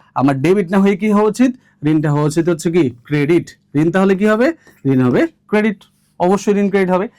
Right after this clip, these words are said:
আরেকটা বিষয়, এর সাথে সংশ্লিষ্ট আরেকটা বিষয় কি? মূলধন হিসাব হয়ে যাবে কি?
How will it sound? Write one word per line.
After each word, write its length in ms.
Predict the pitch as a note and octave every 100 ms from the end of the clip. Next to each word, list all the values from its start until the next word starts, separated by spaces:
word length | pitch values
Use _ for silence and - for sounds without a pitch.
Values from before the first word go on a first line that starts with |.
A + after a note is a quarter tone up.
| _ - -
আরেকটা 360 | - C#4 - B3
বিষয়, 340 | G3 E3 A#2 - _ -
এর 160 | A3+
সাথে 220 | A#3+ A#3+ A3+
সংশ্লিষ্ট 500 | A3+ G#3+ G#3 G3+ G#3
আরেকটা 260 | F#3+ F#3
বিষয় 300 | G#3 G3 A3
কি? 200 | A3+ E4 - - -
মূলধন 520 | C#3+ D3+ D#3+ D3+ C#3+
হিসাব 260 | C3+ B2 C3+
হয়ে 140 | C3+
যাবে 200 | C3 C3
কি? 200 | B2+ A#2